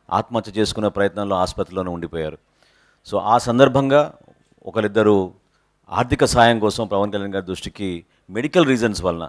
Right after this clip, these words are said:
అంటే ప్రభుత్వం దగ్గరికి ఎన్నిసార్లు వెళ్ళినా స్పందించని కొన్ని సందర్భాలు, ముఖ్యమంత్రి గారి సహాయ నిధి నుంచి ఏమాత్రం వాళ్ళకి అందలేదు. అదేవిధంగా ఆసుపత్రుల్లో కూడా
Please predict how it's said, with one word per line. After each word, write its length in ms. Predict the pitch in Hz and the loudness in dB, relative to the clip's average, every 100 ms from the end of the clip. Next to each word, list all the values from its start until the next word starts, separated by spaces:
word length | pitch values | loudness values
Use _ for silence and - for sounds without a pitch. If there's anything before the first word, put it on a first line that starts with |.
| - | -14
అంటే 160 | 101 - | -8 -2
ప్రభుత్వం 580 | - 113 156 - 156 151 | 4 6 6 4 2 4
దగ్గరికి 280 | 139 135 | 4 2
ఎన్నిసార్లు 460 | 127 131 - 127 131 | 2 0 4 6 6
వెళ్ళినా 360 | 120 117 127 - _ _ _ _ - | 2 2 -2 -4 _ _ _ _ -6
స్పందించని 640 | - 123 143 156 151 143 | 4 6 6 2 0 0
కొన్ని 220 | 123 113 | 2 2
సందర్భాలు, 640 | - 107 135 110 101 78 - _ _ 101 | 0 2 4 4 0 -6 -14 _ _ -10
ముఖ్యమంత్రి 440 | - 131 123 120 | -4 0 0 2
గారి 140 | 117 | 2
సహాయ 280 | 107 113 110 | 2 2 2
నిధి 140 | 110 107 | 0 -2
నుంచి 240 | 110 107 | -4 -2
ఏమాత్రం 360 | 101 104 107 110 | 2 2 2 0
వాళ్ళకి 200 | 98 95 | 0 -2
అందలేదు. 420 | 90 92 92 127 _ _ _ _ - | -4 -4 -6 -8 _ _ _ _ -6
అదేవిధంగా 520 | 95 123 123 120 120 | 2 4 4 4 6
ఆసుపత్రుల్లో 580 | 104 113 - 113 120 117 | 6 4 2 0 4 4
కూడా 400 | 113 113 98 | 6 6 4